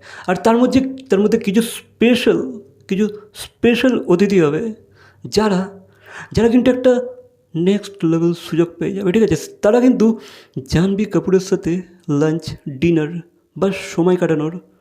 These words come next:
সুযোগ পাবে। মানে কিছু, কিছু লাকি অতিথি যারা হবে, I think তারা কোনো একটা লাকি ড্র হয়তো করবে। তো তার মধ্যেই যারা সিলেক্ট হবে,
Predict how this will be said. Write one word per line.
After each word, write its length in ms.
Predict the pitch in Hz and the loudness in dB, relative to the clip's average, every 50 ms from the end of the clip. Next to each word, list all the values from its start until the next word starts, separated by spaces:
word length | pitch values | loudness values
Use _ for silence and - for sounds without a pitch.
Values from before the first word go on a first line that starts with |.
| _ _ _ - | _ _ _ -18
সুযোগ 380 | - - - - 156 151 147 - - | -16 -10 -2 -2 0 0 0 -2 -2
পাবে। 220 | - - - - 208 - _ _ _ _ _ - - - - | -8 -8 -8 -8 -12 -16 _ _ _ _ _ -20 -20 -16 -6
মানে 140 | - 262 285 | -2 0 0
কিছু, 180 | 240 233 226 - | 0 0 -4 -4
কিছু 220 | - 202 202 226 - - - - - - 151 151 156 165 170 | -4 -2 0 0 -2 -2 -8 -16 -10 -6 -4 -2 2 2 2
লাকি 280 | 190 196 196 - 220 190 - - - _ - | 2 2 0 -2 -6 -6 -6 -10 -20 _ -6
অতিথি 300 | - 147 - 160 156 - 139 | -6 -2 -2 -2 -4 -4 -6
যারা 180 | 143 143 143 | -6 -6 -6
হবে, 220 | 147 147 147 185 220 214 _ _ _ _ _ _ _ _ _ - | -6 -8 -10 -10 -12 -14 _ _ _ _ _ _ _ _ _ -4
I 60 | - 175 | -4 -2
think 140 | 175 190 175 | -2 -2 -4
তারা 180 | 185 180 180 | -2 -4 -4
কোনো 160 | 175 - 175 175 | -2 -4 -4 -6
একটা 160 | 165 - 180 | -4 -4 -4
লাকি 280 | 156 147 151 151 - 160 | -2 -2 -2 -2 -2 -2
ড্র 160 | 139 - - 165 170 | -2 -2 -2 -2 0
হয়তো 280 | 165 175 175 175 175 | 0 -2 -2 -4 -2
করবে। 300 | - 196 196 180 165 151 - - - - _ _ _ _ _ _ _ _ _ _ _ _ - _ _ _ - | 2 2 2 2 2 -6 -8 -10 -14 -18 _ _ _ _ _ _ _ _ _ _ _ _ -20 _ _ _ -14
তো 60 | 226 226 233 226 - - | -12 -12 -12 -10 -4 0
তার 120 | 190 185 | 0 2
মধ্যেই 260 | 185 185 175 185 185 | 2 2 2 2 2
যারা 180 | 170 170 165 170 | 2 2 0 -2
সিলেক্ট 420 | - - - 175 196 220 214 214 202 | -4 -2 2 4 4 4 2 2 0
হবে, 160 | 196 165 170 | 0 0 0